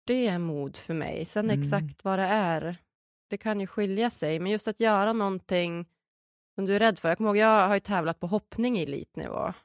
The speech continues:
Speaker 2: Okej.
Speaker 1: hoppning på elitnivå.
Speaker 2: Ja.
Speaker 1: Och det är många som säger, "Oj, vad modig du är som vågar rida och hoppa så höga hinder." Men jag är ju inte rädd för det.
Speaker 2: Nej.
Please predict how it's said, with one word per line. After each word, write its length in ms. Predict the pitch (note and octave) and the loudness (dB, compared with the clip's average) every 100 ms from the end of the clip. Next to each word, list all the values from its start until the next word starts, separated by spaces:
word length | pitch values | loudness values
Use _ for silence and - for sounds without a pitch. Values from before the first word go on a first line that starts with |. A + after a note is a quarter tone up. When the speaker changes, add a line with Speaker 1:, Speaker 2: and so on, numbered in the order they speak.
| _ C3+ | _ -4
Speaker 2:
Okej. 260 | F3+ B2+ C#3 | -2 0 0
Speaker 1:
hoppning 360 | E3+ - G#3 F3+ | -2 -2 -6 -4
på 80 | |
elitnivå. 360 | D3+ C#3 - - | -6 -6 -8 -6
Speaker 2:
Ja. 180 | - E3 | -2 0
Speaker 1:
Och 80 | F#3+ | 2
det 60 | |
är 120 | C4+ A#3+ | 2 2
många 180 | D#3+ D#3+ | 0 -4
som 20 | |
säger, 160 | D#3+ - | -2 0
"Oj, 100 | G#3 | 2
vad 120 | F3 | 0
modig 440 | F3 A3+ E3 E3+ | 0 0 0 0
du 40 | A#3+ | 0
är 120 | D3 | 0
som 160 | D#3+ D#3 | -4 -6
vågar 260 | D3+ E3 | -4 -4
rida 280 | E3 E3+ C#3+ | -4 -4 -4
och 60 | E3 | -6
hoppa 240 | - D#3+ | -8 -10
så 100 | D#3+ | -8
höga 180 | D3 D#3+ | -8 -8
hinder." 240 | D3+ - - _ _ | -8 -10 -12 _ _
Men 160 | G#3+ | -2
jag 280 | G3+ A#3+ C#4+ | 2 2 2
är 40 | D4 | 0
ju 100 | C4 | -2
inte 220 | E3+ - | -2 -6
rädd 180 | - - | -8 -10
för 140 | - | -10
det. 180 | - C3+ | -4 -4
Speaker 2:
Nej. 200 | B2+ | -4